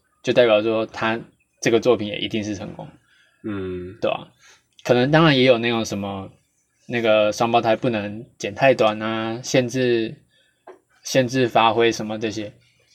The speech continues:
Speaker 1: 可是我是觉得说，你都接这个通告了，好，或许是什么公司安排这些，都，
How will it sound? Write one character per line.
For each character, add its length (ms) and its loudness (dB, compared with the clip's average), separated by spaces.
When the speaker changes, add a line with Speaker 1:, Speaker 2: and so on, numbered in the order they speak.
Speaker 1:
可 80 2
是 60 10
我 100 8
是 60 2
觉 160 2
得 60 4
说， 200 4
你 160 0
都 120 6
接 220 2
这 80 2
个 100 6
通 220 -6
告 120 4
了， 300 -4
好， 220 4
或 240 4
许 160 0
是 160 2
什 100 2
么 220 -2
公 180 2
司 120 -2
安 140 4
排 160 0
这 120 -2
些， 260 2
都， 120 4